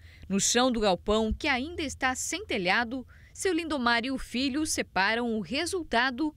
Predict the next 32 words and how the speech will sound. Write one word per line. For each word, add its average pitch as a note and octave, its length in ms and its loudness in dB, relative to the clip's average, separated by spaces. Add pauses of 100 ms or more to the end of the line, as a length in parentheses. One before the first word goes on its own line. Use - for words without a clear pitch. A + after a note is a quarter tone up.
(100)
do A#3+ 120 -2
desperdício. G3+ 1000 -2 (540)
Por G3+ 160 2
causa G#3+ 440 2
da E3 140 2
aparência G3 520 -2
manchada, G#3 640 -2 (300)
essas D#4 360 -2
bananas A#3+ 640 0
não B3+ 280 -2
serão C4 300 0
vendidas A3 560 0
nos A#3 160 -4
mercados, F3 720 -2 (400)
nem E4+ 240 -2
essa E4+ 200 -4
daqui, C#4 440 -4 (260)
que - 100 -2
está B3 360 0
parcialmente B3 800 -2
madura. E3+ 600 2 (520)
O F#3+ 80 -6
ciclone A3+ 400 2
bomba, F#3 480 2
que G3+ 140 -4
atingiu B3+ 500 0
o C4+ 40 -2
município G#3 560 -2
de G3+ 80 -2
Garuva G3+ 500 0
no F#3+ 120 -2
dia B3+ 260 0